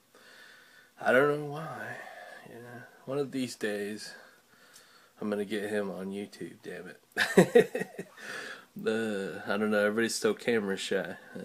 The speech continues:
I'm gonna get somebody. Yeah, I want you guys to, to meet my family and shit, but, you know, it's everybody said to be so camera shy. It's kinda hard, but, uh, whatever.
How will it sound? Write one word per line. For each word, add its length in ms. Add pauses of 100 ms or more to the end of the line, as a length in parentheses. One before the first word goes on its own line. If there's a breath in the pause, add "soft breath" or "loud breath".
(120)
I'm 100
gonna 120
get 180
somebody. 640 (1080 soft breath)
Yeah, 220
I 40
want 320
you 60
guys 280
to, 220 (320 loud breath)
to 100
meet 260
my 200
family 580
and 120
shit, 300
but, 300
you 140
know, 160
it's 120
everybody 420
said 260
to 80
be 160
so 200
camera 460
shy. 260 (140)
It's 400
kinda 260
hard, 340
but, 260 (840 soft breath)
uh, 200
whatever. 500